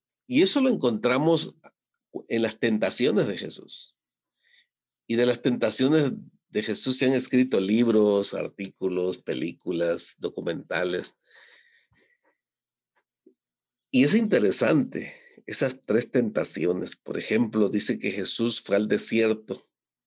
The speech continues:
y ahí estuvo cuarenta días de ayuno.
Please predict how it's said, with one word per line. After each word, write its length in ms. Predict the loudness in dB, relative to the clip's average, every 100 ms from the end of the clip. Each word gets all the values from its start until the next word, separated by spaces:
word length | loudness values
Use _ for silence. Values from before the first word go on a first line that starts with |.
| _ _ _ _ _
y 100 | -4
ahí 100 | -4
estuvo 360 | -4 -2 -4 0
cuarenta 540 | 0 0 -2 -4 -4
días 760 | -2 -2 -2 -2 -4 -6 -12 -12
de 160 | -6
ayuno. 440 | -2 2 0 0